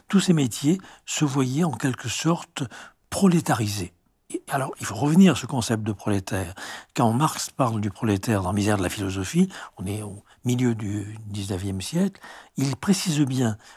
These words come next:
que le prolétaire n'est pas lié simplement aux conditions matérielles de misère de l'ouvrier. La prolétarisation provient de la confiscation de la décision de l'ouvrier,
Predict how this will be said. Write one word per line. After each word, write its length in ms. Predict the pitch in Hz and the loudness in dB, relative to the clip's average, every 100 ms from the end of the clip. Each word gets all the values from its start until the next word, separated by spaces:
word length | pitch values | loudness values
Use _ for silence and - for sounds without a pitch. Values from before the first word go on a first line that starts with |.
| _ | _
que 80 | - | 2
le 80 | 127 | 2
prolétaire 640 | - 156 151 - 202 240 - - - | 4 4 4 4 4 4 -2 -16 -6
n'est 100 | 143 | -2
pas 160 | 151 170 | 2 2
lié 320 | 156 165 185 | 4 6 6
simplement 640 | 185 156 131 135 147 196 220 - - - | 6 2 2 0 2 2 0 -8 -20 -4
aux 80 | 127 | -2
conditions 560 | - 190 165 156 202 | 6 6 6 4 4
matérielles 760 | 175 143 160 151 135 143 180 180 | 4 4 0 -2 0 4 4 4
de 140 | 139 | 2
misère 640 | 127 143 139 139 165 190 180 _ _ - | 0 0 2 2 4 2 -2 _ _ -4
de 100 | 135 | -2
l'ouvrier. 500 | 131 110 113 107 95 _ - - - | -2 -2 -2 -2 -6 _ -20 -20 -4
La 120 | 143 | -2
prolétarisation 960 | 143 - 208 190 170 143 143 113 - 220 - - - | 0 6 6 6 2 2 0 0 2 2 0 -12 -16
provient 400 | - 175 165 190 | -2 0 6 6
de 80 | 147 | 6
la 100 | 123 117 _ _ | 2 0 _ _
confiscation 1080 | - 220 202 - - 190 151 - 143 135 113 - _ _ _ _ | 2 2 2 -4 0 2 2 0 2 2 0 -8 _ _ _ _
de 140 | 131 131 | 0 2
la 260 | 123 120 - _ - - | 4 2 -4 _ -20 -6
décision 840 | 127 117 190 196 160 143 156 151 | 4 6 6 6 4 2 2 2
de 140 | 117 123 | 0 0
l'ouvrier, 520 | 117 113 123 113 | 0 2 2 2